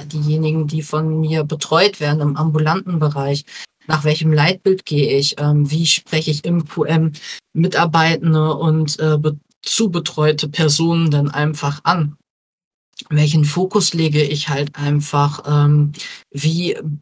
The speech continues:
bin ich das, äh, Thema L G B T I Q wirklich mit ein? Das sind ja alles Fragestellungen, die, ähm, total wichtig sind. Klar gibt's auch die Gegenbewegung, die dann sagt, "Oh Gott, warum muss man queer heutzutage überall mit, äh, rein,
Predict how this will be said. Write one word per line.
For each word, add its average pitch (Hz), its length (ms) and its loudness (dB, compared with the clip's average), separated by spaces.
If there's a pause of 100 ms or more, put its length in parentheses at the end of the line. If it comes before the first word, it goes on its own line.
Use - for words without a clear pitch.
(120)
bin 170 280 2
ich 175 120 2
das, 151 300 0
äh, 151 180 -2
Thema 165 400 0
L 156 140 2
G 156 140 0
B 156 100 -2
T 156 220 -2
I 147 140 2
Q 170 320 -6
wirklich 165 420 -2
mit 151 200 -2
ein? 180 300 0
Das 147 180 2
sind 156 140 -2
ja 151 100 -2
alles 147 300 -2
Fragestellungen, 156 880 0 (400)
die, 160 360 -2
ähm, 151 440 0
total 156 400 2
wichtig 202 320 0
sind. 143 220 0
Klar 165 260 2
gibt's 175 220 -4
auch 160 160 -2
die 160 220 -2
Gegenbewegung, 190 960 2
die 175 120 -4
dann 170 200 2
sagt, 170 240 2 (320)
"Oh 185 120 0
Gott, 170 340 2
warum 170 380 2
muss 185 180 2
man 165 180 -2
queer 180 520 0
heutzutage 165 720 0
überall 160 560 0
mit, 156 280 -2
äh, 147 400 0
rein, 190 380 2